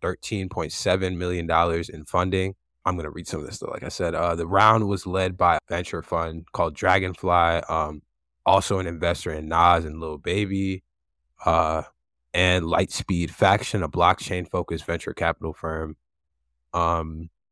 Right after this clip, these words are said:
and yeah, I just thought this was interesting, mostly because of the fact that, like, uh, I feel like this is gonna be more of a big thing in the next couple of years. Like, I feel like artists have constantly complained about getting bad deals, not having the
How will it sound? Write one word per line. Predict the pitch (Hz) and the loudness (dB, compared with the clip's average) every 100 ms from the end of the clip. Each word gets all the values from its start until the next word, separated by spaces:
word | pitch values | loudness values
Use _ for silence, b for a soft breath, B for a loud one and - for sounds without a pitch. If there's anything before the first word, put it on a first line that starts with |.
| _ _ _ _ - | _ _ _ _ -4
and | 82 82 82 80 | -2 0 -2 -6
yeah, | - 104 78 | -2 -2 0
I | 151 | 4
just | 190 - | 6 8
thought | 151 | 6
this | 139 120 | 4 -4
was | 104 | -6
interesting, | 104 - 95 95 | -6 -8 -6 -2
mostly | 107 - 104 | -2 -4 -6
because | 98 98 | -2 -2
of | 90 | -2
the | 90 | -6
fact | 95 90 - | -4 -4 -4
that, | 87 87 | -6 -4
like, | 87 78 76 - _ _ _ - | -4 -6 -8 -18 _ _ _ -10
uh, | 80 78 73 - | -6 -6 -6 -4
I | 85 | -4
feel | 95 | -2
like | 85 - | -6 -6
this | - | -10
is | 90 | -8
gonna | 87 87 | -8 -8
be | 82 | -8
more | 82 87 | -8 -6
of | 87 | -6
a | 78 | -6
big | 82 80 - | -8 -8 -8
thing | 85 85 78 | -6 -6 -10
in | |
the | 82 | -10
next | 82 - | -10 -10
couple | - 76 82 | -10 -10 -10
of | |
years. | 80 85 82 | -8 -8 -8
Like, | 80 80 | -8 -12
I | |
feel | 78 80 | -10 -10
like | 82 - | -10 -6
artists | 87 82 - | -6 -6 -8
have | 78 - | -10 -8
constantly | - 87 - 87 | -4 -2 -4 -12
complained | 78 80 - 85 80 | -16 -18 -10 -8 -6
about | 80 82 | -6 -6
getting | 85 76 | -8 -10
bad | 76 80 78 - | -6 -6 -6 -8
deals, | 98 101 95 - | -4 -4 -4 -4
not | 82 | -4
having | 85 82 | -4 -6
the | 78 | -8